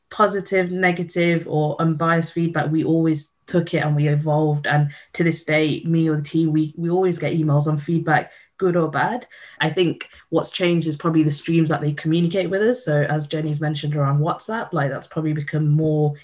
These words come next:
even more. Like, we used to use WhatsApp because we knew they, again, creating that group.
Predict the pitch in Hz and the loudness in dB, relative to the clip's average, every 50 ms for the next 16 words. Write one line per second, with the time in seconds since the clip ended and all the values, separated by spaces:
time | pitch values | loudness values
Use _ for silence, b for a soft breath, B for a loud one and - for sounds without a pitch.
0 | B - - 160 165 165 165 160 160 165 170 208 226 - - _ - 151 147 151 | B -2 0 0 2 2 0 2 2 2 2 0 -2 -4 -10 _ -4 -2 -2 0
1 | 165 165 160 175 175 - - 185 185 180 170 180 165 - - 208 208 - - 170 | 0 0 2 0 0 0 -2 -4 -2 -2 -2 -2 -4 -4 -4 -6 -6 -6 -8 -8
2 | 160 - 156 151 151 156 151 156 156 156 156 151 147 151 156 165 165 - - 151 | -6 -4 -4 -2 -2 0 0 2 4 4 4 2 0 -2 -2 -4 -6 -6 -6 -4
3 | 143 156 156 147 147 147 143 - - 151 - 147 143 147 - - - 170 175 175 | -2 0 0 0 0 -2 -4 -4 -4 -2 -2 -2 -4 -4 -4 -4 -2 0 2 2
4 | 165 - - | 2 0 -4